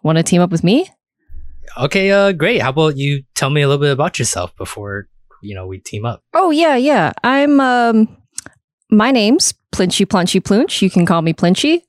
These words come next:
Speaker 1: Uh, I'm, <laughs> I guess you could say, pretty good at, you know, close quarters combat, uh, under certain circumstances. But we, we can, uh, talk about that later. Let's, uh, go find some party members, yeah?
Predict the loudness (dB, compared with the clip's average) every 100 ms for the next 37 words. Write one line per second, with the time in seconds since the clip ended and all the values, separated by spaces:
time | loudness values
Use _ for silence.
0 | _ 0 2 2 0 0 0 0 2 4
1 | 4 2 0 -2 0 0 2 2 0 2
2 | 4 2 -2 -2 0 2 2 2 2 2
3 | 2 0 -6 -20 -20 -20 -20 -20 -20 _
4 | -2 2 2 2 0 -4 -4 0 0 0
5 | -2 0 -2 0 0 2 0 -2 -2 -2
6 | 0 0 -4 -20 -20 _ -2 2 2 0
7 | 0 2 0 0 -2 -2 0 0 0 2
8 | 0 0 0 2 2 4 2 2 0 2
9 | 0 0 0 0 2 0 0 2 2 2
10 | 0 0 0 0 0 2 0 -2 -4 -2
11 | 2 2 2 0 2 0